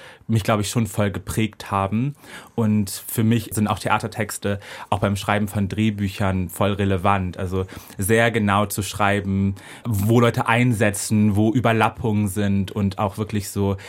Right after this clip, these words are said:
ganz eigene Idiolekte für Figuren zu bauen. Ja, das Ziel war immer für Schwarze Früchte, dass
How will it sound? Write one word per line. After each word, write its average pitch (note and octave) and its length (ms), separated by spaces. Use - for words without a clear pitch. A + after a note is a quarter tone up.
ganz G#2+ 260
eigene G2+ 560
Idiolekte G2 600
für F#2 200
Figuren G2 540
zu F#2 180
bauen. F2+ 440
Ja, G2+ 200
das F#2+ 220
Ziel C3+ 300
war A#2 160
immer G#2+ 300
für G#2+ 140
Schwarze G2+ 300
Früchte, G#2 440
dass F#2+ 300